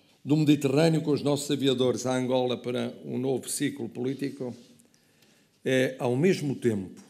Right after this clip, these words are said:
homenagear e agradecer em nome de Portugal e pagar o tributo devido por sucessivas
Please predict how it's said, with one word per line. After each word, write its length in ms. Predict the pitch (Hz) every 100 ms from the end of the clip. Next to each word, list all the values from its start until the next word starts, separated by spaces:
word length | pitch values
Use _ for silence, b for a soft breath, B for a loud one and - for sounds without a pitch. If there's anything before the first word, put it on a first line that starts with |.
| -
homenagear 800 | 135 135 147 131 127 113 95 - - _
e 160 | - 127
agradecer 680 | 127 135 135 - 117 98 - B B B
em 120 | - 131
nome 360 | 131 117 107
de 100 | 107
Portugal 680 | 117 - 120 117 123 143 139 b b b b -
e 80 | 127
pagar 460 | - 139 131 120
o 80 | 120
tributo 540 | 120 131 127 147 127
devido 500 | 110 110 120 160 151
por 260 | 143 123 120
sucessivas 920 | - - 160 - 160 156 143 147 -